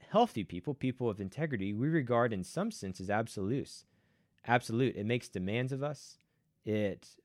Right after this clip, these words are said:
uh, compels us to action, oftentimes against our own inclination, our own desires, our own community, and yet we feel compelled to obey this. Why?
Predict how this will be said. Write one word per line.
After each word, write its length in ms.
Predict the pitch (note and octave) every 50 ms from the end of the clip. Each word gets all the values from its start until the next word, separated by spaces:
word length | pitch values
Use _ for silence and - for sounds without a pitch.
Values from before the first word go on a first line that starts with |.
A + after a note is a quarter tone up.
| -
uh, 220 | G2+ F2+ D2 C2+ E2 -
compels 460 | - G2+ F#2 F#2 A2+ A2 A#2 C3 B2+
us 160 | D3+ D#3 - -
to 160 | - G2+ -
action, 440 | F#2+ G#2 A#2 A#2+ - - D#3+ E3 D#3+ - _ _ _ _ _ _ _ _ -
oftentimes 680 | B2+ D3 F#3 F#3 - B3+ A#3+ G3 - E3 D#3 D#3 C#3+
against 380 | A#2+ G#2 A#2 A#2 C3+ C#3 - -
our 120 | G2+ F2 -
own 160 | A#2 A#2+ C3
inclination, 640 | C3+ B2+ - - G#2 G2 G2 A2 A#2+ - - C#3 A#2+
our 160 | G2 F2+ D2
own 160 | G#2+ A#2 B2
desires, 460 | A#2+ A2 G2+ G#2 G2 G#2 A#2+ C3 A#2+
our 100 | A2 F#2+ F2
own 180 | B2 C#3+ D#3
community, 520 | D3+ - B2+ A#2+ D3 F#3 F#3 - - - - _ _ _ _ _ _ _ _ _ _ -
and 100 | A#2 B2+
yet 160 | C#3+ D3+ D3
we 100 | C3+ B2
feel 240 | - - C#3+ C3+ C3
compelled 520 | - - A2+ G#2 - B2 B2 B2+ C3 B2+
to 140 | - A#2 G2
obey 280 | F#2 E2+ G#2 G#2+ A#2
this. 380 | G#2 D2+ - - - - - - - _ _ _ _ _ _ - - - - - - - - _ _ _ _ _ _ _ _ _ _ _ _ _ _ _ _ _ _ _ _ _ _ -
Why? 480 | B2 C3 G3+ A#3+ - E2+ C#2+ D#2+ -